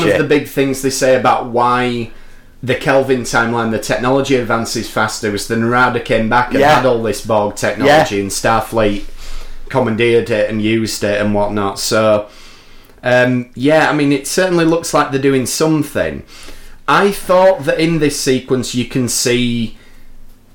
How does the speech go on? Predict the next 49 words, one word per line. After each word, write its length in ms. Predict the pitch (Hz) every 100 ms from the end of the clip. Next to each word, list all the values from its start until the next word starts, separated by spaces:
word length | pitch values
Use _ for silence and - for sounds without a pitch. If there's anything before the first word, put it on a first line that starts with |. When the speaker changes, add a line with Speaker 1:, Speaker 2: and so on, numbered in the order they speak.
| -
Speaker 1:
the 120 | 117
mystery 400 | 131 123 - 123
woman 440 | 123 123 120 117 113
from 240 | - 127
earlier 460 | 120 117 113 113 117
on. 240 | 113 104
I'm 180 | 107 123
not 220 | 147 -
sure. 520 | - - 170 127 117
It 120 | 123 -
could 160 | 127
be 80 | 120
just 260 | 120 - 123
another 220 | 123 143
Speaker 2:
Yeah, 280 | 151 160 160
it's 320 | 147 113 -
Speaker 1:
dark-haired 480 | 120 117 120 110 107
young 240 | 113 110
woman. 420 | 110 110 110 110 - - - - -
I 120 | 113
don't 240 | 127 127
know. 60 | 165
Speaker 2:
Like, 220 | 160 208
things 220 | 196 190
were 60 | 180
Speaker 1:
but 60 | 170
Speaker 2:
happening 300 | 156 143 143
very 280 | 143 151 135
fast 380 | 147 135 -
in 140 | 113 107
this 180 | 90 151
Speaker 1:
Yeah. 200 | 147 120
Speaker 2:
trailer. 260 | 101 101
There 180 | 92 117
was 140 | 113
a 40 | 123
lot. 640 | 131 151 147 120 117 117
Speaker 1:
So 60 | -
Speaker 2:
There 180 | 104 131
was 180 | 120 107
a 80 |
lot 400 | 107 113 143 131 -
in 120 | 104
this 240 | 98 -
trailer. 180 | - 135
Speaker 1:
And 80 | 139
it's 100 | -
a 40 | 143
long, 640 | 156 156 151 147 135 -